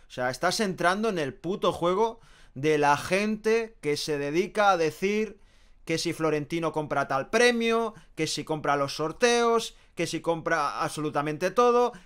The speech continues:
que Florentino maneja el mundo. Ahora Florentino parece ser que le conviene que Marcos Llorente esté lesionado para que Casemiro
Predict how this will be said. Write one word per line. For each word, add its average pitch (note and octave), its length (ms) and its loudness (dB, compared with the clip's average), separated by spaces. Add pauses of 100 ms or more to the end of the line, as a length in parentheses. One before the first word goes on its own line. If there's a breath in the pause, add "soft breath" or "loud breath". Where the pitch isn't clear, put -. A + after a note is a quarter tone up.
que F3 100 0
Florentino F3+ 560 2
maneja E3 460 2
el D#3+ 100 2
mundo. B3+ 640 2 (220 loud breath)
Ahora G3+ 360 8
Florentino F3+ 680 2
parece F#3 300 4
ser G3+ 380 -2 (280 soft breath)
que F3 120 4
le E3+ 120 4
conviene E3+ 600 2
que F3 120 2
Marcos F#3+ 320 4
Llorente F3 380 0
esté E3+ 240 -2
lesionado E3 720 2
para D3+ 240 4
que D3+ 140 -2
Casemiro D#3+ 640 0